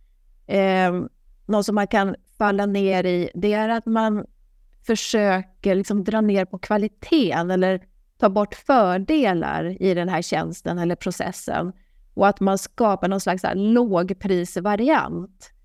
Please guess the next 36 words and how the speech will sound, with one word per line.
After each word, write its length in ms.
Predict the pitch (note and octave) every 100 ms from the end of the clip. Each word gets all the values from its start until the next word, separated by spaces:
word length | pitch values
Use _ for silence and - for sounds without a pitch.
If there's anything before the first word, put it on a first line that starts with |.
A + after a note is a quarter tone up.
| _ _ _ _
Men 220 | - A3+
det 240 | A3+ D4 D4
är 80 | B3
inte 340 | A3+ F#3+ G3
riktigt 480 | F#3+ - - F3+ -
en 200 | F#3 C4
antipilot, 1300 | G#3 F#3+ F#3 - F#3 B3 C4+ F3+ F3 G3+ _ - - -
eh, 320 | F#3+ F#3 F3
utan 720 | E3 G3+ F#3+ - F#3+ F#3 F3+ - - _ -
då 380 | F#3 F#3 A#3+ B3
gör 260 | G#3+ G3+ F#3+
man 220 | F#3 F#3
ju 80 | F#3
bara, 560 | F#3 F#3 E3 D#3+ D#3 - -
eh, 240 | E3+ D#3
kanske 340 | - E3+ E3+ E3+
det 180 | F#3 F3+
man 280 | F#3 E3 - _ _ -
gör 320 | F#3+ F3 F3 G3 - _ _ _ _ _ -
vanligtvis, 800 | G#3 F#3 F3+ F#3 A#3 F#3+ E3 -
men 160 | G#3
man 140 | F#3 F3+
gör 180 | F3+ F3
det 80 |
lite 260 | F3+ F#3 G3
sämre. 600 | - D4 G#3 D#3 A2+ E3 - _ _ _ _ _ _ _ _ -
Så 400 | - F#3+ F#3+ - - -
att 180 | G#3+
hela 340 | - A3+ G#3+ A#3+
tiden 360 | B3 G#3 F#3+
ha 240 | G3 F#3+ F3
i 80 | F#3+
tanken 680 | - G#3 F#3+ F#3 - A#3+
så 100 | G#3+
här 120 | F#3+ E3+
att 180 | F3